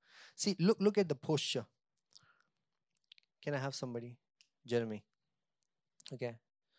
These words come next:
Just for the time being, just imagine Jeremy is Jesus, okay, and I'm John the Baptist. You have to look at me. Okay. So when Jesus gets baptized,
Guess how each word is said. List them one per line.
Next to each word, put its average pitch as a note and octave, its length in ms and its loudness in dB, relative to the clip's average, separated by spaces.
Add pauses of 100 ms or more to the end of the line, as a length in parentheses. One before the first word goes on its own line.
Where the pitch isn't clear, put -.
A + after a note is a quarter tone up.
(720)
Just B2+ 160 -6
for C3 140 0
the B2 100 2
time B2 320 -2
being, A#2 280 -4
just A2+ 180 -8
imagine A2 440 -4
Jeremy A2+ 440 -4
is G#2 180 -6
Jesus, G#2+ 440 -10
okay, A2+ 340 -10
and A2 180 -10
I'm A2 160 -8
John G#2+ 240 -6
the G#2 80 -8
Baptist. G#2 600 -12 (1200)
You A#2 100 -12
have G#2+ 100 -8
to G#2 80 -12
look G2 180 -8
at F#2+ 120 -12
me. F#2+ 180 -20 (520)
Okay. - 200 -20 (680)
So D3 300 6 (420)
when C3+ 160 2
Jesus F3+ 320 -2
gets C#3 220 2
baptized, A#2+ 680 2